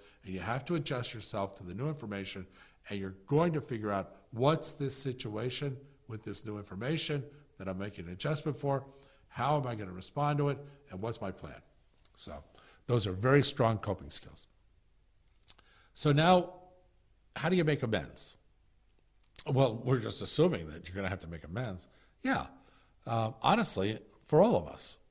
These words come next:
we, we make amends. Well, the skills that you used while you're incarcerated to make amends are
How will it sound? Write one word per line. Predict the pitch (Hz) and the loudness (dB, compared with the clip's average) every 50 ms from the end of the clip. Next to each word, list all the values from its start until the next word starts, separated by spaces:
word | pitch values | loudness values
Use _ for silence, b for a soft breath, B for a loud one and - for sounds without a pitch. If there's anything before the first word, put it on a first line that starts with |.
| - | -8
we, | - 90 92 | -6 -6 -4
we | 95 95 | -2 -2
make | 98 104 107 107 | -2 -2 -4 -6
amends. | - 123 135 117 - - - - - _ b b b b b b b b b b | -6 -6 -8 -8 -10 -12 -16 -20 -20 _ b b b b b b b b b b
Well, | - 165 165 151 139 | 6 8 8 8 8
the | 131 131 | 6 4
skills | - - - - 190 233 269 262 | 0 2 4 6 6 6 6 4
that | 262 190 143 - | 2 0 2 2
you | 135 | 2
used | 127 123 127 127 127 117 123 - | 4 4 6 4 4 2 0 -2
while | 123 117 117 | 0 2 2
you're | 117 110 101 | 2 2 0
incarcerated | 95 - - 127 135 139 135 - - 98 92 92 90 - | -2 2 4 6 6 6 4 2 0 0 0 0 0 -2
to | 92 | -2
make | 92 113 107 - | -2 -2 -2 -2
amends | 87 90 113 117 107 98 90 - - - | -4 -2 -2 -2 -2 -2 -4 -8 -10 -8
are | - 196 196 | -6 -6 -6